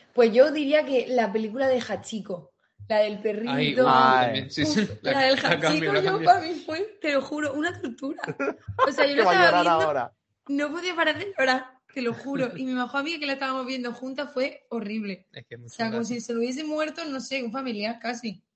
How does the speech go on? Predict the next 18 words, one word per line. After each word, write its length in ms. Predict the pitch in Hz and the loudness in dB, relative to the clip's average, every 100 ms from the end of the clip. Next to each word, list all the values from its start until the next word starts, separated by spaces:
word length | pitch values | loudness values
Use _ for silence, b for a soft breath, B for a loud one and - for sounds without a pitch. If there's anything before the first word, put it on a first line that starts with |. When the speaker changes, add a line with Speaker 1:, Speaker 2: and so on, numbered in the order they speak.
| _ | _
Speaker 3:
Yo, 180 | 110 180 | -2 0
mira, 240 | 170 147 | 0 0
de 140 | 120 123 | 0 -2
película 560 | 127 127 165 - 202 | -2 -4 -6 0 2
me 80 | 190 | 2
acabo 220 | 135 139 | 2 4
de 60 | 143 | 4
acordar, 360 | 113 113 123 156 | 4 2 2 0
porque, 300 | 110 104 107 | -4 -4 -4
bueno, 200 | 117 110 | -4 -4
no 100 | 123 | -6
sé 60 | |
si 40 | 135 | -6
está 160 | 123 117 113 104 107 | -4 -4 -4 -6 -4
Ana, 160 | 107 | -4
mi 180 | 107 104 | -4 -4
amiga, 360 | 101 98 101 98 | -2 -2 -2 -2
aquí. 280 | 87 110 | -2 -6